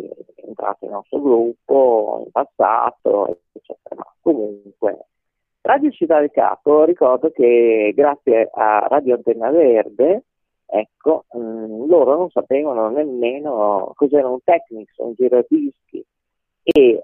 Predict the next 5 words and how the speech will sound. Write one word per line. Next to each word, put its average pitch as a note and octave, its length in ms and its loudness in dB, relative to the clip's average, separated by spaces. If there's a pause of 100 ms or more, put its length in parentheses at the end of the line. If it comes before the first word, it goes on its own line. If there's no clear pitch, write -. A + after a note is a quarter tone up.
alcune C3 840 0
strutture B2 720 0
di A2+ 140 -6
bassa D3 500 -4
frequenza E3 960 0